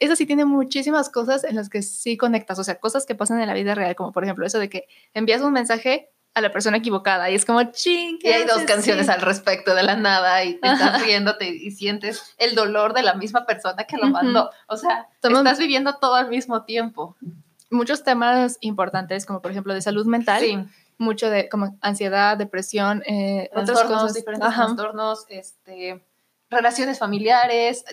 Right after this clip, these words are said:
Speaker 2: Es, es una serie que tiene de todo porque hasta está abierta a la comunidad gay, o sea,
Speaker 1: Ujú.
Speaker 2: de todo. No, no, no importa quién seas, vas a encontrar algo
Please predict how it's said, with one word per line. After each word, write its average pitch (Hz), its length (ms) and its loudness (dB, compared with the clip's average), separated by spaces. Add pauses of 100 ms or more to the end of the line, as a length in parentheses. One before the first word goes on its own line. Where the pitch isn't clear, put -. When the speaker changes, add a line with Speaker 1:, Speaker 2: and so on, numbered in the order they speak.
Speaker 2:
Es, - 220 -14
es 339 160 -2
una 403 160 -2
serie 330 240 -2
que 262 80 -12
tiene 220 300 -10
de 202 100 -12
todo 208 340 -8
porque 196 240 -12
hasta - 220 -6
está 196 180 -2
abierta 214 380 -6
a 208 40 -2
la 190 140 -2
comunidad 185 540 -10
gay, 208 400 -4
o 202 80 -4
sea, 214 260 0 (180)
Speaker 1:
Ujú. 240 440 -2 (160)
Speaker 2:
de 190 260 -2
todo. 185 540 -2 (920)
No, 277 240 2
no, 349 240 0
no 349 140 -2
importa 349 440 2
quién 269 240 -6
seas, 254 380 -2
vas 240 180 -4
a 285 40 -6
encontrar 214 420 -2
algo 208 540 -4